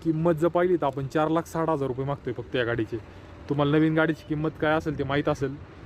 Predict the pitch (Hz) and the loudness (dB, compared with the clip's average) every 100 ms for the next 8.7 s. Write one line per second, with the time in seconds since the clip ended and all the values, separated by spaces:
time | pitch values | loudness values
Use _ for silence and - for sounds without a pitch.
0 | - - 160 156 156 151 160 160 156 156 | -16 2 4 4 4 4 2 2 2 2
1 | 151 139 139 147 147 151 127 131 135 131 | 4 2 2 0 -2 -4 -2 -4 -4 -10
2 | - 135 135 143 127 143 139 147 139 127 | -6 -4 0 0 2 2 2 -2 0 -2
3 | 147 143 135 131 139 165 - - - - | -2 -2 -2 0 0 -2 -10 -20 -16 -6
4 | 123 131 151 147 127 135 143 143 135 123 | -4 0 0 2 0 0 2 2 2 -2
5 | 127 139 143 151 147 151 147 156 151 143 | -4 -2 0 0 2 2 2 2 0 0
6 | 151 151 139 131 151 156 160 160 151 156 | 0 -2 -4 0 2 2 0 -2 -2 -2
7 | 135 139 135 131 143 147 143 127 - - | -2 -2 -2 -2 0 0 0 -4 -6 -18
8 | - - - 131 120 120 | -20 -14 -6 -4 -4 -6